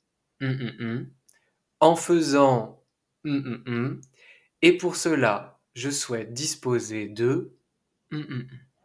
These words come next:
Donc vraiment, pour la sphère de l'être, posez-vous cette question de qu'est-ce que j'ai envie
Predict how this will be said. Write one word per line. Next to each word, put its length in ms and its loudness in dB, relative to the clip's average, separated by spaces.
Donc 160 -4
vraiment, 580 0
pour 200 -4
la 120 2
sphère 340 -4
de 120 0
l'être, 560 -2
posez-vous 420 -4
cette 260 -4
question 600 -4
de 140 -6
qu'est-ce 360 -4
que 140 -6
j'ai 160 -2
envie 420 -6